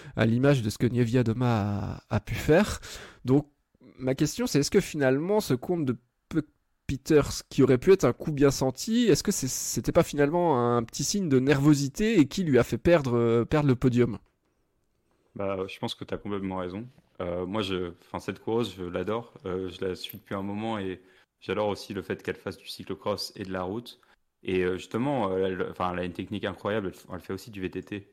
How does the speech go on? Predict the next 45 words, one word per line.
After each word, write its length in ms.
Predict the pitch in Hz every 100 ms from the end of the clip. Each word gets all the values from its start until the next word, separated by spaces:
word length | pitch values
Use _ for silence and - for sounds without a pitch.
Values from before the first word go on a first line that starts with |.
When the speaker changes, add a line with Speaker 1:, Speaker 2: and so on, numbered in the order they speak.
| _
Speaker 2:
Et, 200 | 92 87
euh, 240 | 90 87 92 - _
justement, 360 | 90 - 104 104
elle 100 | 87
est, 100 | 85
<laughs> 260 | 107 101 -
elle 100 | -
est 20 |
aussi 220 | 101 -
super 280 | 101 104 98
forte 200 | - 104
en 40 | 98
V 100 | 92
T 100 | 95
T. 300 | 117 110 87 _ - _ _ -
C'est 60 | 95
un 80 |
peu 220 | 90 - 110
un, 480 | 95 92 90 87 87 _ _
c'est 120 | 107
un 60 |
multitool, 460 | 107 117 123 - 123
<laughs> 40 |
c'est, 160 | - 104 - - -
cette 240 | - 98
coureuse. 380 | - 110 117 139
Speaker 1:
Mhm. 60 |
Speaker 2:
Elle 80 | 95
est, 240 | 92 - - - - _
elle 140 | 104 101
est 60 |
partout. 420 | 95 113 - 143 - _ _ _ _ -
Et, 200 | 101 104
euh, 220 | 104 107
je 100 | -
pense 240 | 156 147
qu'il 140 | - 104
lui 100 | 107
manque 300 | 127 127 101
aussi 240 | - 113
un 80 | 104
peu 160 | 113
cet 240 | 110 98 -
aspect, 300 | 92 - 101
euh, 340 | 95 90 87